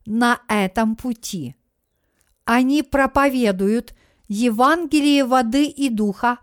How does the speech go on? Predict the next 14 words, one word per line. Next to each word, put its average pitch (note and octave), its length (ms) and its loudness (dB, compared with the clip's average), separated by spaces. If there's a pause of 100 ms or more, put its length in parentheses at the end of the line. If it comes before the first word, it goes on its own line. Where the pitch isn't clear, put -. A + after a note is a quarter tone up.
(320)
во A#3 300 2
всех - 680 -4 (360)
уголках C4 840 2
земного C4 720 2
шара, D3 600 -4 (720)
и A#3+ 440 2
таким A3 360 2
образом B3 720 2 (440)
благая A#3 840 4
весть G#3+ 600 -2 (340)
распространяется B3 1600 0 (360)
по G#3+ 160 2
всему A#3 540 0
миру. D3+ 580 -2